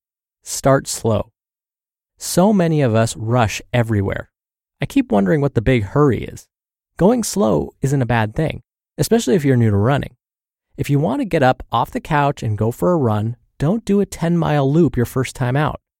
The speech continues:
Start with a half mile or a mile and slowly increase your mileage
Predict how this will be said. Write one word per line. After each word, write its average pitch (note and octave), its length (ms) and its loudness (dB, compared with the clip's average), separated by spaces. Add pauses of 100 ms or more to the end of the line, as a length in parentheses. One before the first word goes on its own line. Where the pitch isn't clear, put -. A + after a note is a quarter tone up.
(280)
Start E3 340 0
with F#3+ 160 -4
a G3+ 60 -2
half A#2+ 340 -4
mile A2 380 -4
or D3+ 260 -4
a E3+ 60 -2
mile G#2 400 -2 (220)
and D3+ 120 -4
slowly F3+ 600 0
increase C#3 520 -4
your A2+ 80 0
mileage A#2+ 560 0